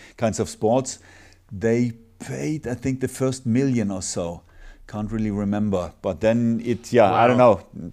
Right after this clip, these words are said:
Speaker 1: Today we are not talking about millions for television rights.
Speaker 2: Yeah.
Speaker 1: Interesting.
Speaker 2: Yeah, for sure.
Speaker 1: Interesting
Speaker 2: For sure.
Speaker 1: development. Okay, uh, let's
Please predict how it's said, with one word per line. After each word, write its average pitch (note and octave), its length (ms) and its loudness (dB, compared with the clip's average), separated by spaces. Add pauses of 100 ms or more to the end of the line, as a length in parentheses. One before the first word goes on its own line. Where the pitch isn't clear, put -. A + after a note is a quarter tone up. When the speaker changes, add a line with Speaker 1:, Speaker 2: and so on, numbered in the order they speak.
Speaker 1:
Today A2 260 4
we A2+ 140 6
are A2+ 60 6
not A2+ 180 2
talking A2 320 0
about G#2 200 4
millions G2 640 0 (600)
for F#2 160 -10
television G2 520 -2
rights. F2+ 500 -4
Speaker 2:
Yeah. G#2+ 220 -10 (520)
Speaker 1:
Interesting. G2+ 480 -4
Speaker 2:
Yeah, F#2+ 60 -6
for - 60 -4
sure. A2 380 -4 (260)
Speaker 1:
Interesting A2+ 600 -2
Speaker 2:
For - 120 0
sure. A2 580 -2
Speaker 1:
development. F#2+ 960 2 (360)
Okay, E3 480 6
uh, D#3+ 300 10
let's G3 240 4